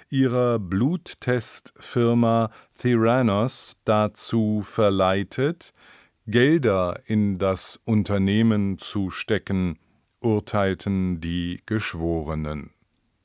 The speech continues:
Holmes war durch die Gründung von Theranos zur Milliardärin geworden. Recherchen hatten ans Licht gebracht,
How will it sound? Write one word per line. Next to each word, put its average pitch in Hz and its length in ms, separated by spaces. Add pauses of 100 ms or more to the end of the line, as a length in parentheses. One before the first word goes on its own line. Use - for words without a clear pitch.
(420)
Holmes 123 600
war 113 400
durch 113 440
die 104 360
Gründung 101 680
von 98 440
Theranos 104 840 (340)
zur 120 440
Milliardärin 110 1400
geworden. 92 760 (720)
Recherchen 120 760
hatten 107 460
ans 104 400
Licht 110 400
gebracht, 101 720